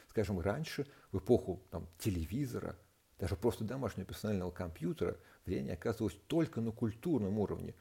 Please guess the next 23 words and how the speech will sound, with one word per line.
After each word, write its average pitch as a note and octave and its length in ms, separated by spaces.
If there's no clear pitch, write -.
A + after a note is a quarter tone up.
ну C3 120
или A2 100
там G2+ 220
на G#2+ 100
уровне G#2+ 300
моды, F2+ 400
то F#2+ 100
есть - 80
выборочных A2+ 720
воздействий, G2 680
но G2 180
не, A2+ 80
вообще A#2 320
никогда G#2+ 580
на F#2 120
уровне F#2 400
бытовой F#2+ 460
повседневности. F#2+ 800
То - 40
есть - 100
модели D#3+ 320
были A#2+ 220
выборочны, G2+ 680